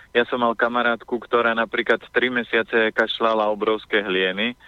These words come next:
lebo to telo sa rozhodlo, že z tých pľúc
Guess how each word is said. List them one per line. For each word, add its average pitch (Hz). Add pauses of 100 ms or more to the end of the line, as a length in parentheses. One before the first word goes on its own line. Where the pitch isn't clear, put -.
(480)
lebo 117
to 117
telo 123
sa 120
rozhodlo, 113
že 110
z -
tých 107 (160)
pľúc 123